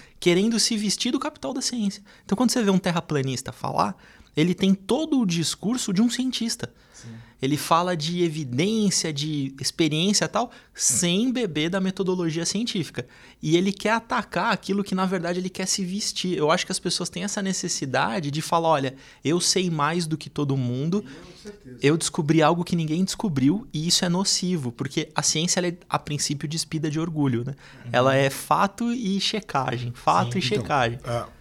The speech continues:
Speaker 3: a, a perspectiva da mediatização, ela pressupõe o quê? Que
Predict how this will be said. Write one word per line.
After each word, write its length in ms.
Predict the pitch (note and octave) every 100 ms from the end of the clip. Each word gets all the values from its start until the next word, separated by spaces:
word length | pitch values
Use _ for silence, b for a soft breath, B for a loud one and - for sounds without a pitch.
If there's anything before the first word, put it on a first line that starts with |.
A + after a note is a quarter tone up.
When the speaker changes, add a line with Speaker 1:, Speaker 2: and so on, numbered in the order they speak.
| -
Speaker 3:
a, 60 | B2
a 20 |
perspectiva 600 | D#3 C#3+ D3 - F3 D#3+
da 200 | C#3 B2
mediatização, 800 | C3 B2+ B2+ A2 F#2 - C3 C3 - b b b b b -
ela 580 | G2 G#2+ A2 A2+ A2 G2+
pressupõe 360 | B2+ B2 - B2+
o 40 |
quê? 320 | B2 A2+ G2 D#2 - B2 A#2
Que 680 | - C#3 C3 B2+ B2+ B2